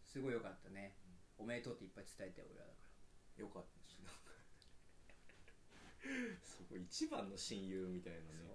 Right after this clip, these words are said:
Speaker 1: そう。俺はね、いっぱい男通したんだけど。
Speaker 2: <laughs> カエル化されちゃった。
Speaker 1: カエル化されちゃった。まあ、そ-、そんな感じだったよ。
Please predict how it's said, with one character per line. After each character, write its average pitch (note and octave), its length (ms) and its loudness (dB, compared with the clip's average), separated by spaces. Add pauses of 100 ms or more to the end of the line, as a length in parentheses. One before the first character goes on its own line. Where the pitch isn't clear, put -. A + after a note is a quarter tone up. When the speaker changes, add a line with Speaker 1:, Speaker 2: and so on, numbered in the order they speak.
(200)
Speaker 1:
そ A2+ 80 -4
う。 - 20 4
俺 A#2 120 10
は A#2 120 10
ね、 G#2+ 460 4 (200)
い G2 60 -2
っ G2 40 -4
ぱ - 120 2
い - 20 6
男 A#2 340 4
通 A2+ 160 2
し - 60 0
た G2+ 100 2
ん F2+ 40 0
だ F2 80 0
け F#2 80 0
ど。 F#2 80 0 (640)
Speaker 2:
<laughs> - 500 -2
カ - 160 8
エ A2+ 120 10
ル A2+ 100 6
化 A2 140 2
さ A2+ 120 6
れ G#2+ 80 6
ち A#2 60 4
ゃ A#2 40 8
っ - 20 10
た。 A#2 40 10
Speaker 1:
カ - 0 -
エ A#2 60 8
ル A2+ 80 4
化 A2 80 4
さ A#2 100 4
れ G#2+ 80 4
ち G#2+ 80 -2
ゃ G2 40 0
っ - 100 -4
た。 - 80 -4 (1400)
ま B2+ 140 0
あ、 - 20 -8
そ-、 - 160 -8
そ - 140 -2
ん B2+ 40 4
な B2+ 80 4
感 B2 140 4
じ A#2+ 60 2
だ A#2 60 0
っ - 20 -4
た - 100 -4
よ。 - 60 -8